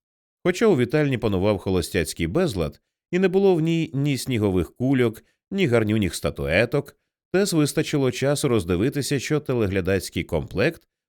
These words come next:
тут був точнісінько такий самий, що і в будинку його матері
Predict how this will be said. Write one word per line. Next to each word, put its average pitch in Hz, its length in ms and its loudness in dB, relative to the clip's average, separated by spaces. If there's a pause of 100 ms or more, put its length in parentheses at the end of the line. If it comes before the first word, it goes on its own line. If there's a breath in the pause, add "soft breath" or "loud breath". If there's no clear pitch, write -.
(100)
тут 180 160 2
був 156 220 2
точнісінько 123 640 -2
такий 80 280 -4
самий, 170 420 -2
що - 200 -6
і 127 80 0
в 90 80 -4
будинку 113 480 -4
його 87 240 0
матері 87 540 -4